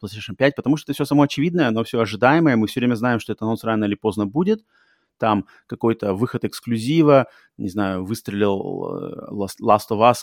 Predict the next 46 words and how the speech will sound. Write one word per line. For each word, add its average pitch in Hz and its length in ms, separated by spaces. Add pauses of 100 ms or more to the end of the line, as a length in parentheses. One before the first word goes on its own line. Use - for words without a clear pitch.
э, 101 160
когда 95 280
никто 101 220
его 101 240
не 101 80
знал, 104 340
а 95 100
оказалась 98 440
офигенская 104 480
игра, 170 120
это 170 120
всё 147 120
понятно, 160 320
это 123 120
ничего 127 220
не 120 60
интересно. 104 320
Мы 120 140
именно 151 300
то, 135 140
что - 160
именно 110 240
сюрпризы, 104 640 (580)
которые 113 380
никто 117 300
не 160 100
ждал, 117 400 (260)
и - 60
когда 101 300
они 135 140
случились, 123 500
не 104 140
было 110 160
понятно, 104 360
к - 60
чему 95 220
это 147 80
вообще 147 180
всё - 140
приведёт, 113 420
почему 101 380
так 151 140
случ-, - 360
как 92 160
бы 87 80
получилось, 101 600